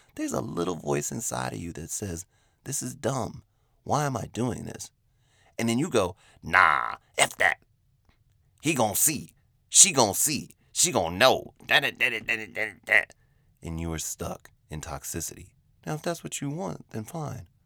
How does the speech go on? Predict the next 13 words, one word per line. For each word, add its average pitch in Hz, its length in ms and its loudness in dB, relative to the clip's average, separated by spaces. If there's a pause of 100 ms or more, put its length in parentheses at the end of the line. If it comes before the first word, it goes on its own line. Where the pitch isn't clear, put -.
(240)
But - 200 -6
understand 98 720 -2 (400)
that 65 140 -8
when 69 120 -8
you're 87 140 -2
doing 80 280 -2
something 71 360 -6
for 67 240 -6
a - 40 -10
response 82 520 -4
and - 80 -6
a 95 40 -8
reaction, 120 680 -6